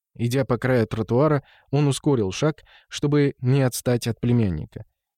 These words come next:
"План неплох, но ты забыл одну вещь. Замок на двери.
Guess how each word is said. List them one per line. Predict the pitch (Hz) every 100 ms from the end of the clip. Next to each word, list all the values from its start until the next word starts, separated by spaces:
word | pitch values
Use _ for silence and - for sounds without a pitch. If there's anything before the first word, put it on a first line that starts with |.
| _ _ _
"План | - 123 165 175
неплох, | 160 175 190 131
но | 123 123
ты | 156
забыл | 151 160 165
одну | 165 160 175
вещь. | 170 110 - _ _ _
Замок | 104 107 147 185 143 113
на | 117
двери. | 117 120 104